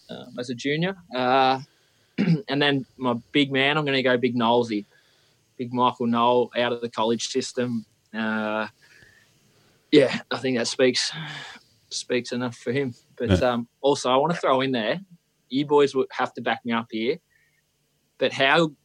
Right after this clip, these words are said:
Speaker 1: how good does, uh, Joey Kennedy think he is at, uh, at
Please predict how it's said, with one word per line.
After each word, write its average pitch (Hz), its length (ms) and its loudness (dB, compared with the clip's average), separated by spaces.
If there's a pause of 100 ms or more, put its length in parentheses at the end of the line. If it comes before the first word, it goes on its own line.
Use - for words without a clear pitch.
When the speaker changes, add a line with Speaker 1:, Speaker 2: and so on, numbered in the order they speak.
(120)
Speaker 1:
how 160 220 -2
good 151 380 -2
does, 131 240 -4
uh, 117 300 0
Joey 117 360 0
Kennedy 120 420 -2
think 120 280 -6
he 113 180 -4
is 107 100 -8
at, 113 240 -10
uh, 107 220 -8
at 113 120 -14